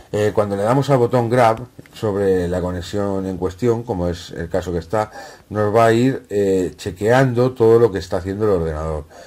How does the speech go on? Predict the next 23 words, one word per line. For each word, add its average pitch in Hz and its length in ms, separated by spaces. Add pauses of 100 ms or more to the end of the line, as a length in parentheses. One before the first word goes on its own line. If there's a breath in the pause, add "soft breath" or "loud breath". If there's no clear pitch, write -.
(380 loud breath)
Eh, 90 300
podéis 92 320
ver 101 160
cómo 92 220
se 87 80
está 87 160
conectando 90 420
Facebook, 135 720
cómo 95 240
estoy 87 580
conectado 90 360
a 92 40
YouTube, 131 800 (380 loud breath)
etcétera, 104 640
etcétera. 82 680 (1700 loud breath)
Bien, 143 260
vamos 113 340
a, 95 380
a 92 80
destildar 107 540
la 110 100
opción 120 320
Grab 175 340